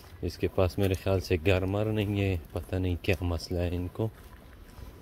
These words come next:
दो रात से मैं देख रहा हूँ कि ये यही है। तो खैर,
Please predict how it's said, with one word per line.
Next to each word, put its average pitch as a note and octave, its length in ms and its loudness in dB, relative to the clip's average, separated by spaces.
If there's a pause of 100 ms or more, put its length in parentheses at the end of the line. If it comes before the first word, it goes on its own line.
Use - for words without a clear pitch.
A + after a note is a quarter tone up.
(440)
दो G2+ 180 8
रात E2+ 260 2
से G2+ 240 -4 (1700)
मैं F2 240 2
देख G2+ 280 2
रहा A2+ 80 4
हूँ G#2 120 4
कि - 180 -2
ये F#2 220 4
यही F#2 380 4
है। G#2 120 0 (2000)
तो G2+ 100 6
खैर, A#2+ 300 4